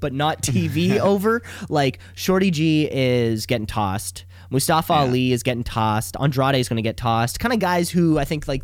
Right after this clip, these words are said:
Speaker 1: the nerds really fan over, really just kinda <laughs> like to fucking stick it to them.
Speaker 2: <laughs>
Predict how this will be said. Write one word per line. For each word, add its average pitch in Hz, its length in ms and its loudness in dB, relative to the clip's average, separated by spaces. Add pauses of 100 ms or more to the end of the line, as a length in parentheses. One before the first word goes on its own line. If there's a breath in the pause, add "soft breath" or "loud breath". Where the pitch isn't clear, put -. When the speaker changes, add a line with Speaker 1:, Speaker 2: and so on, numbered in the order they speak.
Speaker 1:
the 139 120 -2
nerds 131 800 0 (580 loud breath)
really 139 340 2
fan 139 380 2
over, 117 220 2
really 143 220 2
just - 140 -6
kinda 165 140 0
<laughs> - 20 2
like - 120 -4
to - 140 -2
fucking - 440 -2
stick - 600 0
it 165 340 0
to 156 560 2 (140)
them. 87 320 -8 (560 loud breath)
Speaker 2:
<laughs> 139 640 -6